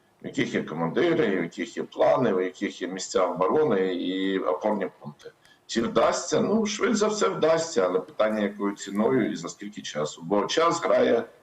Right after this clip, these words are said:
проти Ізраїлю. Якщо Ізраїль затягне цю операцію, ми по-, побачимо, е, більше протестів у всьому світі, більше засудження, м, Ізраїлю. Ми побачимо, е,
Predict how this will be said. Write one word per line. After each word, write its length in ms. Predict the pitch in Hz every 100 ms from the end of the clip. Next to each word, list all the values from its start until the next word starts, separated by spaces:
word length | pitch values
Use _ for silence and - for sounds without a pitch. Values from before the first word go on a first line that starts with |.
| _ _ _ _ _
проти 440 | 107 120 110 98
Ізраїлю. 640 | 95 85 87 87 82 80 82 - - -
Якщо 200 | - 104
Ізраїль 380 | 98 110 104
затягне 560 | 95 101 - 160 160 160
цю 160 | - 160
операцію, 560 | - 131 135 131 -
ми 100 | 135
по-, 180 | 131 92
побачимо, 680 | - 92 98 104 101 92 - - - _ _ _ 120
е, 680 | 101 92 95 95 92 95 - - _ - 101 - -
більше 500 | - 90 110 104 -
протестів 760 | - 95 101 90 90 - 92 85
у 40 |
всьому 340 | 85 - 85
світі, 560 | - 170 214 208 165 160 156 - - _ -
більше 320 | 104 - 82
засудження, 960 | 82 - 165 151 139 120 117 113 110 - _ _ -
м, 260 | 110 104 104
Ізраїлю. 560 | 107 107 104 101 95 101
Ми 100 | 135
побачимо, 880 | 87 85 92 - 76 87 85 85 - - _ _
е, 60 | -